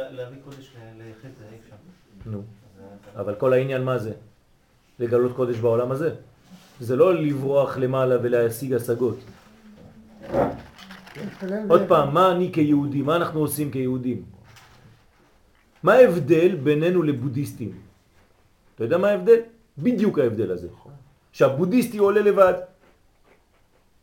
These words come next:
Speaker 2: הוא לא מגלה שום עניין של כלל, והוא יכול להתחבר לעולמות עליונים מאוד, ויש לו השגות, אני אומר לך שיש לו השגות, אני מכיר אנשים שיש להם השגות,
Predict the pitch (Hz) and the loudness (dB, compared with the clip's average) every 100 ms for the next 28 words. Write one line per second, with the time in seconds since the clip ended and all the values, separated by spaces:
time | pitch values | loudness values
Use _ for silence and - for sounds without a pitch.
0 | _ 165 196 202 185 208 208 - 214 202 | _ 4 4 6 6 6 4 2 -2 0
1 | 196 190 185 180 170 160 143 147 - _ | 2 2 0 -2 0 2 2 -2 -14 _
2 | _ _ _ _ _ 147 196 190 196 208 | _ _ _ _ _ 6 8 8 6 2
3 | - - 196 190 202 196 202 190 202 202 | 0 4 6 6 2 0 -4 -2 0 4
4 | 202 202 208 202 208 202 202 214 202 180 | 6 6 4 0 0 2 0 2 0 2
5 | 160 156 147 190 185 202 185 185 180 185 | 0 -2 -2 2 2 4 2 2 2 2
6 | 180 175 175 180 180 175 170 156 160 147 | 2 -4 -2 0 0 0 0 -2 -2 -2
7 | 143 131 127 139 131 135 - 151 143 120 | -4 -6 -6 -6 -8 -8 -6 -6 -6 -10
8 | 147 139 123 127 120 117 107 104 | -10 -8 -6 -6 -6 -8 -8 -10